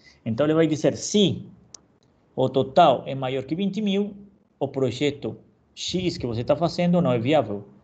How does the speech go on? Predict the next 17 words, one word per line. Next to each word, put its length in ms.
Se 400
não, 460
certo? 360
Ou 80
seja, 200
se 200
não 200
acontecer 340
isso 100
aqui, 340
então, 160
se 180
não 180
acontecer 360
o 60
quê? 280
Else. 520